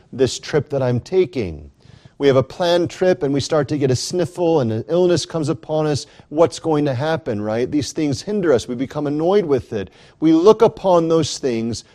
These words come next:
with some degree even of disgust.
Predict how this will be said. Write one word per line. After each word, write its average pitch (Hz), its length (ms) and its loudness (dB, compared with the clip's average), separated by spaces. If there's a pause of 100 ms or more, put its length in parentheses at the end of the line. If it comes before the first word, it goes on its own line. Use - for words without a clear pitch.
(120)
with 160 160 -4
some 240 520 0
degree 196 720 4
even 170 380 -2
of 135 180 -2
disgust. - 1080 -4